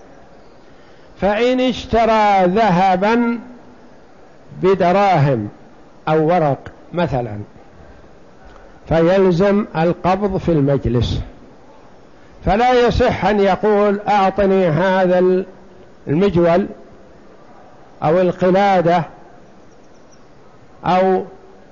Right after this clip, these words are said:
غيرها مثلا"، بألف ريال وأحضر لك الألف غدا إن شاء الله، هذا ما يجوز. كذلك لا يجوز أن يقول: "أعطني هذا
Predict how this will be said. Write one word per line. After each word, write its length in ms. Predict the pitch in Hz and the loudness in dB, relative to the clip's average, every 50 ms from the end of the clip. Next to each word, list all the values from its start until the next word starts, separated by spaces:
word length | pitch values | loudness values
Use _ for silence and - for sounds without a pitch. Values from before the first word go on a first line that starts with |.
| - - - | -18 -10 -6
غيرها 720 | 135 180 214 214 214 208 196 196 170 160 185 180 170 165 | -2 0 2 2 2 2 2 2 2 2 2 2 2 2
مثلا"، 520 | 165 180 214 202 - 185 180 180 180 208 233 - - - - - - - - - - - - - - - - - - - - - - - - - - - - - - - - - - - - - | 2 0 0 0 2 2 2 2 0 0 -2 -4 -10 -18 -20 -20 -20 -20 -20 -20 -20 -20 -20 -20 -20 -20 -20 -20 -20 -20 -20 -20 -20 -20 -20 -20 -20 -20 -20 -20 -20 -20 -20 -20 -20 -20 -12 -6
بألف 460 | 135 165 180 202 214 240 240 202 147 190 | -4 -2 0 0 2 2 2 2 2 2
ريال 720 | 208 208 202 196 180 175 180 180 185 190 208 220 220 - - - - - - - - | 2 2 2 2 2 2 2 2 2 2 2 0 -2 -4 -8 -12 -20 -20 -20 -12 -4
وأحضر 600 | - 156 170 180 180 151 143 165 175 196 185 175 | -2 0 2 2 2 0 0 0 0 2 2 2
لك 220 | 175 190 185 - 175 | 0 0 0 0 0
الألف 600 | 175 175 170 175 185 196 202 202 185 - - - - - | -2 0 0 0 0 2 2 2 0 0 -4 -8 -6 -4
غدا 240 | 185 190 180 165 139 | -2 -2 0 0 0
إن 280 | 143 135 - 156 156 | -2 -2 -2 -2 -2
شاء 280 | 131 - - 143 135 131 | -2 -2 -2 -2 -2 -4
الله، 300 | 135 135 135 131 123 113 - - - - - - - - - - - - - - - - - - - - | -6 -6 -6 -6 -6 -8 -12 -16 -20 -20 -20 -20 -20 -20 -20 -20 -20 -20 -20 -20 -20 -20 -20 -20 -14 -8
هذا 200 | 139 160 165 175 | -6 -4 -4 -2
ما 220 | 190 196 196 190 | -2 0 0 -2
يجوز. 400 | 175 - - 143 120 107 - - - - - - - - - - - - - - - - - - - - - - - - - - - - - - - - - | -2 -2 -2 -4 -4 -4 -8 -14 -20 -20 -20 -20 -20 -20 -20 -20 -20 -20 -20 -20 -20 -20 -20 -20 -20 -20 -20 -20 -20 -20 -20 -20 -20 -20 -20 -20 -20 -10 -4
كذلك 520 | - 170 185 202 226 240 247 247 226 - 202 | 0 0 2 2 2 4 4 2 2 2 2
لا 340 | 214 226 220 226 220 214 | 2 2 2 2 2 2
يجوز 340 | 208 185 190 220 226 214 180 | 2 2 2 2 2 2 2
أن 140 | 220 208 202 | 0 0 2
يقول: 460 | 196 190 185 - - 214 214 214 214 | 2 0 0 0 0 0 0 0 0
"أعطني 580 | 214 214 208 196 196 202 214 214 208 202 202 190 | 0 0 0 0 0 0 0 0 2 2 2 2
هذا 800 | 160 165 190 208 202 196 190 185 180 185 190 185 175 156 135 | 2 0 0 2 2 2 2 2 2 2 2 2 2 0 -2